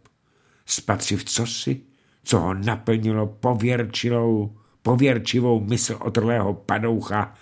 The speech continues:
panickým strachem. Dveře se rozlétly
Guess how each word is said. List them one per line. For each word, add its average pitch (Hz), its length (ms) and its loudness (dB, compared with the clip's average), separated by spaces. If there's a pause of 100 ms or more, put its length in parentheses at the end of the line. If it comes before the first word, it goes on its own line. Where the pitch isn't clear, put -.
(280)
panickým 110 680 4
strachem. 71 580 -6 (180)
Dveře 71 440 -4
se 78 180 -4
rozlétly 76 840 -6